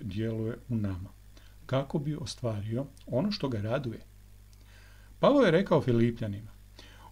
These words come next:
„Uvjeren sam u to kako onaj koji je započeo dobar posao u vama, spasa-, spasavajući vas u svojoj milosti,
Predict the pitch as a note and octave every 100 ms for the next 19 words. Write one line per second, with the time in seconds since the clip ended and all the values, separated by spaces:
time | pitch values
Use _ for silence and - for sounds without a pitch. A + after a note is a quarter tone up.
0 | - A#2+ F#3 G3 F3 - D3 - G#2+ -
1 | A2+ - A#2 - - - D3 F3+ E3+ A#2+
2 | G#2+ G#2 G#2+ - F3+ G#3 - G2+ F2+ G2
3 | G#2+ - A#2+ - - A#2 A2 G#2+ G#2+ E3
4 | A3+ - - - - - - A2 - -
5 | E3 - - A#2+ - C#3+ F3 G3 A#2+ G#2+
6 | A#2 G#2+ A2 - - G#2+ A2 - - -
7 | - G#3+ A#3+ G#3 A#3+ C3+ -